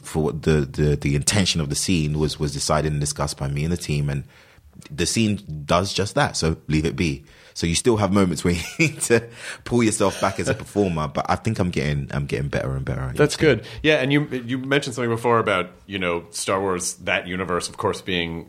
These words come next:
Speaker 2: driven a lot by the fans.
Speaker 1: Mm-hmm.
Speaker 2: And it, to me, 'cause, uh, you know, 'cause I have, you know, fr-, friends who've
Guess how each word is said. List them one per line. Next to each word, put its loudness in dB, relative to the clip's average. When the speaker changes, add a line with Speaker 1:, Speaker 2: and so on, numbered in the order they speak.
Speaker 2:
driven -2
a 0
lot 0
by 0
the -6
fans. 0
Speaker 1:
Mm-hmm. 0
Speaker 2:
And 2
it, -2
to 2
me, 4
'cause, 0
uh, -2
you -6
know, -2
'cause -4
I 4
have, -2
you -4
know, -2
fr-, -8
friends 0
who've 2